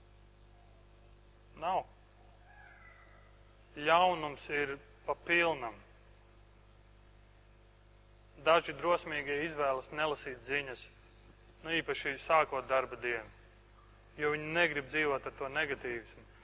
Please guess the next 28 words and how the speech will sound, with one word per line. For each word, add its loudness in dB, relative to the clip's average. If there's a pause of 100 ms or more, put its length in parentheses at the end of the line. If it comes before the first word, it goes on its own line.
(300)
jo 6 (320)
tas 0
viss 2
ir -2
tepat. 4 (1080)
Un, 2 (180)
un 0 (100)
cilvēki 6
slimo, 2 (100)
un 2
cilvēki 6
mirst, 2
un -2
pilnas 2 (320)
slimnīcas, 2
un 2 (260)
skaties, 8
kas -8
notiek 4
ārzemēs, 6
un 0
liekas: -2 (420)
"Paga, 6
par 4
ko 8
mēs 8
te 2
runājam? 8